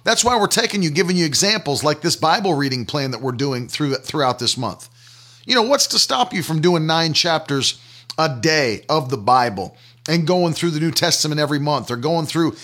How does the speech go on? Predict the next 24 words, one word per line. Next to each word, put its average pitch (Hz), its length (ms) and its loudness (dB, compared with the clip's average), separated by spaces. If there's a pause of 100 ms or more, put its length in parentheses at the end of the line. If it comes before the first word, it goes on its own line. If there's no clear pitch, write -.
(140)
the 165 140 0
Old 170 300 4
Testament 147 440 0
with 175 220 0
the 147 80 -2
New, 127 340 0 (220)
you 180 140 0
know, 175 80 4
whatever 175 360 4
it 123 80 -4
might 135 280 -2
be. 135 240 -4 (260)
You 190 120 0
know, 165 220 2
eat, 226 240 -2 (140)
continually 214 640 0 (160)
eating 226 420 2
the 170 80 2
Word 170 260 2
of 147 120 -4
God 170 260 2
into 151 160 -2
your 156 100 -2
spirit. - 520 -4